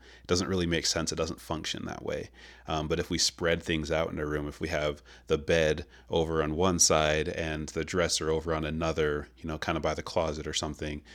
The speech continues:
then the room, like, has function, right? And I think there's cleanliness that can go for both of those. If we,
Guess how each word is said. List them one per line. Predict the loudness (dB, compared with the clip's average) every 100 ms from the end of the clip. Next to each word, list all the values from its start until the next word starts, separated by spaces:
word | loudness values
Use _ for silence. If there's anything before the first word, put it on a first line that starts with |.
| -20 -14 2
then | 4
the | 4
room, | 4 2 2
like, | -2 -4
has | -4 -6
function, | -2 -2 -2 -4 -8 -12
right? | -8 -6 -6 -8 -20 -20 -8
And | 0
I | 0
think | 2 0 0
there's | -2
cleanliness | -2 0 2 2 2 0 0
that | -2 -2
can | -2
go | 0 0
for | 0 -4
both | -4 -4 -6
of | -8
those. | -8 -6 -8 -10 -18 -20 -4
If | -4 2
we, | 4 4 2 0